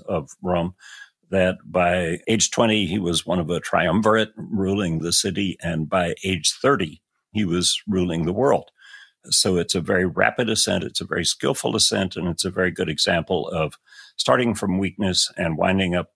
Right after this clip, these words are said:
with strength by playing adversaries off against, uh, each other. What's interesting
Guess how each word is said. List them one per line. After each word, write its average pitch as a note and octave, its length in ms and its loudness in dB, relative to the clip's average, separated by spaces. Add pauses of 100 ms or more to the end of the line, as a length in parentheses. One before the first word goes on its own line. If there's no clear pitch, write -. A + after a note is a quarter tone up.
(120)
with F#2 200 0
strength - 720 -2
by E2+ 280 0 (120)
playing F#2+ 500 0
adversaries E2+ 880 -2
off F2+ 280 2
against, F2 580 -2
uh, E2 240 -4 (120)
each F#2 260 -4
other. D#2+ 240 -2 (720)
What's A#2+ 200 2
interesting F3 560 2